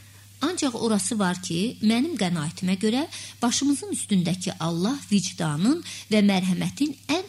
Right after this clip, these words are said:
ali meyarıdır. Yenə Allahdan dəm vurur. Yaxşı, bunu deməkdə sözünün canı nədir? Odur ki, ilahinin neməti bizlərin iradəsində öz ifadəsini tapır. Bizim daxilimizdədir,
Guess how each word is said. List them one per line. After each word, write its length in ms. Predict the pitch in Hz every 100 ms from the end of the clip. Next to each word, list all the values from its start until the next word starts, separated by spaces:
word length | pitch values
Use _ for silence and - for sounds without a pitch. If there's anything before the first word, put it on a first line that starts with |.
| -
ali 280 | 165 151 226
meyarıdır. 760 | 233 196 190 170 190 185 - - - - - - - -
Yenə 320 | 233 254 240
Allahdan 580 | 214 202 202 - 208 196
dəm 240 | 196 196
vurur. 300 | 180 160 151 - - -
Yaxşı, 520 | 220 240 240 - 226 - - - -
bunu 160 | 339 392
deməkdə 400 | 311 277 269 -
sözünün 480 | 294 277 233 247 262
canı 320 | 247 233 233 254
nədir? 300 | 226 185 - - - - - - - - -
Odur 260 | 269 330 -
ki, 300 | - 185 247 - - -
ilahinin 640 | 247 233 226 233 285 381
neməti 500 | 190 175 170 185 - -
bizlərin 540 | 226 233 240 247 349 - -
iradəsində 840 | 180 151 151 147 - 143 156 180 294 - - -
öz 180 | - 359 -
ifadəsini 680 | 190 185 143 - 165 - 143
tapır. 340 | - - - - - - - -
Bizim 300 | 208 277 214
daxilimizdədir, 920 | 175 170 160 147 139 - 170 190 285